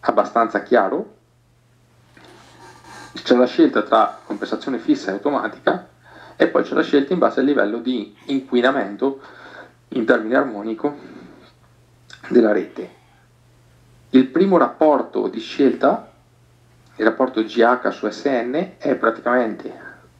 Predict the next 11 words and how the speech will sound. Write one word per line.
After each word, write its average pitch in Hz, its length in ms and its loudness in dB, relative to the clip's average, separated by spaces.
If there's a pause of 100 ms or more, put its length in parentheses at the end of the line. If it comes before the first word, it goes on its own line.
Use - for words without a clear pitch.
(240)
G - 180 -10
H 120 440 0
corrisponde 120 480 0
alla 107 140 4
somma 131 500 -4 (220)
delle 107 300 0
potenze 110 600 0
di 110 120 -4
tutti - 200 -12
i - 40 -4
carichi - 540 -2